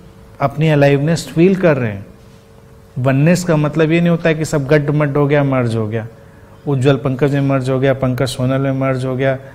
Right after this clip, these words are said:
बुलाया उसको, बोला वो, डांटा उसको, दुखी वो, ऐसा तो कोई वननेस में ही नहीं गया।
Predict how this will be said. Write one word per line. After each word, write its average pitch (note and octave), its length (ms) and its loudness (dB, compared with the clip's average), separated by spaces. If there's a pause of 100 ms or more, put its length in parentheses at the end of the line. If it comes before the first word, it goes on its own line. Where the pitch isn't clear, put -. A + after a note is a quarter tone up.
(600)
बुलाया C#3 400 6
उसको, C3 320 0
बोला C3 340 4
वो, C3 480 0 (1500)
डांटा C3 400 4
उसको, C#3 320 4
दुखी C#3 300 -2
वो, C#3+ 180 2
ऐसा B2+ 280 2
तो D3+ 120 -2
कोई D#3+ 240 4
वननेस E3 420 2
में D#3+ 120 2
ही D#3+ 60 2
नहीं E3 160 0
गया। A#2+ 240 0